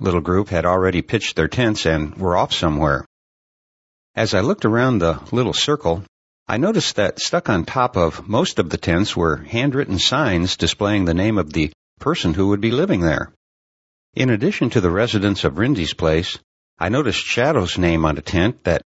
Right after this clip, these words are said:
also had Deirdre's name on it. I found the tent that Fig and I would be sharing and discovered that she had already decorated the inside with scarves and beads,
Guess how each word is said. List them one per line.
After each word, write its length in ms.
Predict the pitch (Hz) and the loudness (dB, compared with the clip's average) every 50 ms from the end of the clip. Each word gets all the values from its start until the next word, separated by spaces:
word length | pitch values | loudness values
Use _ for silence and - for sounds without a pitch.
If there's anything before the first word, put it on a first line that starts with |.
| _ | _
also 340 | - 98 90 92 - - 95 | -2 -2 0 0 2 0 2
had 220 | 90 101 98 101 | 2 2 0 0
Deirdre's 440 | 90 110 131 165 - 104 87 80 - | 0 -2 -2 0 0 0 0 0 2
name 240 | 87 80 80 78 76 | 2 2 2 2 2
on 180 | 76 76 69 65 | 0 0 -2 -2
it. 100 | - - _ _ _ _ _ _ _ _ _ _ _ _ _ _ _ _ _ _ _ | -6 -10 _ _ _ _ _ _ _ _ _ _ _ _ _ _ _ _ _ _ _
I 80 | - 110 | -6 -4
found 300 | - - 190 226 214 160 | -2 -2 0 0 2 0
the 60 | 110 | 0
tent 320 | - - 135 131 123 - | 0 0 0 0 0 0
that 180 | - 98 85 73 - _ _ | 0 0 0 0 -2 _ _
Fig 220 | - - 139 139 113 | -4 -4 -2 -2 0
and 100 | 90 82 | 0 0
I 100 | 78 78 | 0 2
would 160 | 76 76 71 | 0 0 0
be 120 | 71 73 | -2 -2
sharing 440 | - - - 82 80 82 90 98 98 | -2 0 0 0 2 2 2 2 2
and 320 | 85 80 78 71 73 80 | 2 0 0 -2 -6 -6
discovered 480 | - 85 80 - - 107 110 113 110 87 | -4 -4 -4 0 0 0 0 0 0 0
that 160 | 90 82 - - _ _ _ _ _ _ _ | 0 -2 -2 -4 _ _ _ _ _ _ _
she 200 | - - - 147 | -6 -4 -2 0
had 140 | 151 127 90 | 0 0 0
already 400 | 90 90 98 98 101 107 110 104 | 2 2 2 2 2 2 0 0
decorated 640 | 85 80 107 - - - 90 95 92 87 104 101 80 | 0 -2 -2 -2 -2 0 0 2 2 2 0 0 0
the 140 | 90 90 98 | 0 2 2
inside 520 | 107 107 - - 113 123 143 117 98 85 | 2 0 0 0 0 2 2 0 0 0
with 320 | 80 80 76 - - - | 0 -2 -2 -4 -6 -8
scarves 540 | - - - 82 82 87 101 110 110 104 - | -8 -4 0 0 2 2 2 2 0 0 0
and 120 | 107 104 85 | 0 0 2
beads, 500 | 78 95 117 147 135 85 73 - - | 0 0 0 0 0 -2 -4 -8 -12